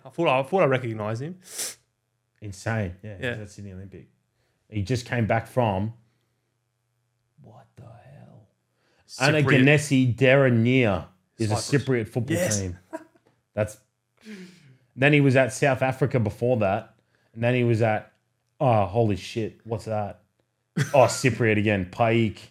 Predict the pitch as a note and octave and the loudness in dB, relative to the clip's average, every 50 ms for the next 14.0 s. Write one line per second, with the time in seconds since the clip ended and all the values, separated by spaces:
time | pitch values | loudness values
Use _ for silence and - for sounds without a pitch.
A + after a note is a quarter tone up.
0 | _ _ _ _ _ _ _ _ _ _ _ _ _ - G#2 - - G2+ F#2 F#2 | _ _ _ _ _ _ _ _ _ _ _ _ _ -20 -20 -20 -18 -18 -10 -6
1 | A#2 A#2+ B2 A#2 A#2+ A#2+ - _ - - F#2+ F#2 F2 F2 _ _ F#2+ F#2+ F#2 E2+ | -4 -2 -2 -2 -4 -8 -14 _ -20 -20 -20 -20 -20 -20 _ _ -20 -20 -20 -20
2 | E2 F2 _ F2+ F#2+ - G2 F#2 A2 A#2+ A2+ A#2 F#2+ F2+ F2 E2+ - - F#2 F#2 | -20 -20 _ -20 -20 -20 -16 -10 -8 -8 -6 -6 -8 -10 -10 -12 -14 -16 -20 -20
3 | - _ - B2+ B2+ A#2+ A#2+ A2 - - - - _ _ _ _ - C3 C3+ C3 | -20 _ 2 4 6 6 4 2 -2 -8 -20 -20 _ _ _ _ 6 8 8 8
4 | B2+ A#2+ A2+ G#2 G2 F#2 F#2 - - - _ _ _ _ - B2+ C3+ D#3 D#3+ D#3+ | 8 8 6 6 4 2 -2 -6 -12 -20 _ _ _ _ 2 4 6 8 8 8
5 | D3+ C3+ D#3 D#3 C3 A2+ D#3 D3 B2 - D3 B2+ - - - D#3 C#3+ - - C3+ | 6 6 6 6 8 8 8 8 8 8 8 8 6 6 8 8 8 8 8 8
6 | A#2+ A#2 A#2+ C3 C3+ B2 G#2+ A2 G#2+ A2 G2 G#2 G#2 G#2+ G#2 G2+ G2+ G2+ G2+ - | 8 10 8 8 6 4 2 2 2 2 2 2 0 0 0 0 0 -2 -4 -6
7 | - _ _ _ _ - G#2 G#2+ G#2 G#2 G2 G2 G2+ D#2+ F2+ F#2+ F#2+ F#2+ F2+ - | -12 _ _ _ _ -4 -2 0 0 2 2 0 0 -2 -2 -4 -4 -4 -6 -4
8 | - F#2 F#2 F2+ F2+ F2+ - - F2 F2 E2+ E2+ F2 - - - C3+ C3 - - | -4 -4 -4 -4 -6 -6 -6 -8 -8 -8 -8 -10 -10 -4 0 2 2 4 4 2
9 | A2+ G#2+ G#2 G2 F#2+ F2+ F2+ F2+ F2+ F2 - _ _ _ _ _ - - - - | 2 2 2 2 0 -2 -2 -2 -4 -6 -8 _ _ _ _ _ -18 -18 -18 -14
10 | - G#2+ G#2 G2 G2 F#2+ F#2 F#2 - - - - _ _ _ _ _ _ _ _ | -10 -10 -8 -8 -8 -10 -12 -16 -20 -20 -20 -20 _ _ _ _ _ _ _ _
11 | _ _ _ _ _ A2 - - E3 D#3+ D3+ D3 A#2+ G#2 G#2+ G#2+ G2+ - A2 F#2+ | _ _ _ _ _ -8 -4 -2 0 2 4 4 6 6 6 6 4 4 0 -2
12 | - - F2+ F2+ F#2+ F#2+ F#2 F2+ - - F2 E2+ F2 F2+ - - - - - G#2+ | -2 -2 -2 0 2 2 0 0 -4 -6 -6 -6 -6 -6 -8 -10 -14 -10 -6 -2
13 | G2 F#2 F2+ F2 E2+ E2 E2+ F2+ F2+ F2+ F2 - - F2 - C#2 F2 F2 G2+ A2+ | -2 0 0 -2 -2 -4 -4 -2 -2 -2 -2 -4 -6 -8 -6 -6 -6 -4 -6 -6